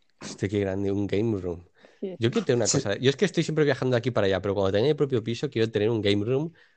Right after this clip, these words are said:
Speaker 1: con cosas de coleccionista.
Speaker 2: Pues un día,
Speaker 1: Eso sí
Speaker 2: un
Speaker 1: que
Speaker 2: día
Speaker 1: me
Speaker 2: les hago
Speaker 1: gustaría.
Speaker 2: un tour, un video tour.
Speaker 3: Yo estoy abriendo el pescado, pero, pero
Speaker 1: Sí,
Speaker 3: bueno,
Speaker 1: sí,
Speaker 3: que
Speaker 1: sí.
Speaker 3: sí. Eh,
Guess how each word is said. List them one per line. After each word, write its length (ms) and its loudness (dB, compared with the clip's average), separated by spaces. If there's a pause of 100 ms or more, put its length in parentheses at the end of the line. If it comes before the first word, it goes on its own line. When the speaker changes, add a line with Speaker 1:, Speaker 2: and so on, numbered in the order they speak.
(160)
Speaker 1:
con 220 0
cosas 280 -2
de 100 0
coleccionista. 760 -6 (640)
Speaker 2:
Pues 160 -2
un 160 2
día, 180 8
Speaker 1:
Eso 80 8
sí 40 4
Speaker 2:
un 80 8
Speaker 1:
que 80 8
Speaker 2:
día 100 8
Speaker 1:
me 80 6
Speaker 2:
les 40 4
hago 80 4 (140)
Speaker 1:
gustaría. 40 4
Speaker 2:
un 120 2
tour, 340 -2
un 200 -2
video 400 0
tour. 160 4
Speaker 3:
Yo 220 12
estoy 260 10
abriendo 280 10
el 60 6
pescado, 360 8
pero, 340 6
pero 180 8
Speaker 1:
Sí, 60 8
Speaker 3:
bueno, 180 8
Speaker 1:
sí, 60 4
Speaker 3:
que 80 2
Speaker 1:
sí. 160 6
Speaker 3:
sí. 120 10
Eh, 840 4